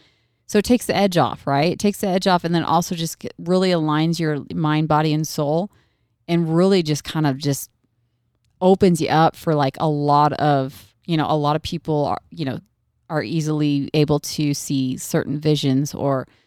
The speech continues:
connect to, you know, past loved ones. And, you know, that happened just the other day. Um, it was a really cool experience. And I'm not saying it was from the hot babe, but I, I, I believe that it did help,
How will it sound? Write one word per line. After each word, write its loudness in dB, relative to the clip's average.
connect -2
to, 0
you -4
know, -2
past -6
loved 2
ones. -4
And, 2
you 0
know, 0
that -2
happened 0
just -6
the -2
other 0
day. 2
Um, 2
it 0
was 0
a -4
really 0
cool -4
experience. -2
And 0
I'm 2
not 2
saying 0
it 0
was -4
from 0
the 0
hot 2
babe, 2
but 0
I, 0
I, 0
I 2
believe -2
that -6
it -6
did -2
help, 0